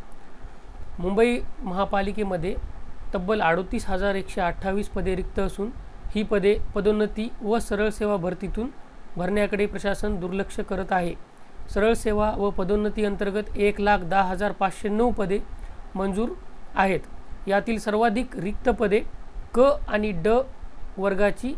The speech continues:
असून त्यांची संख्या तेहतीस हजार त्रेचाळीस इतकी आहे. मुंबई महानगरपालिकेतील रिक्त पदांबाबत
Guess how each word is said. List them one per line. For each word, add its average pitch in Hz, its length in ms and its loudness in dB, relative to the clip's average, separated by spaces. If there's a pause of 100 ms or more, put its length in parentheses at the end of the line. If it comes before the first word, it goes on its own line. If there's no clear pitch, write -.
असून 202 300 0 (460)
त्यांची 202 260 0
संख्या 208 340 2 (120)
तेहतीस 233 380 2
हजार 214 300 2 (180)
त्रेचाळीस 220 500 2
इतकी 214 280 -2
आहे. 175 320 2 (2250)
मुंबई 208 380 4
महानगरपालिकेतील 214 1040 0
रिक्त 208 300 -2
पदांबाबत 214 720 0